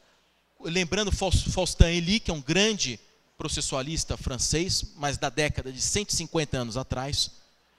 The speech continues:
dizendo que na ordem pública, a prisão cautelar se torna uma injustiça do Estado contra o cidadão,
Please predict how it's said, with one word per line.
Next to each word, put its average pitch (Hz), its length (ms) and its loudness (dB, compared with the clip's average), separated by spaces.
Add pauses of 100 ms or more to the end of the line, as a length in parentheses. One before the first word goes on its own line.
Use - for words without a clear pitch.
(200)
dizendo 170 680 2 (300)
que 196 140 4
na 240 300 6
ordem 180 260 2
pública, 143 640 -8 (220)
a 151 120 -2
prisão 180 340 0
cautelar 156 800 -2
se - 160 -4
torna 190 260 -2
uma 190 120 -4
injustiça 190 680 2
do 147 80 -6
Estado 139 420 -2
contra 123 260 -12
o - 20 -16
cidadão, 110 600 -6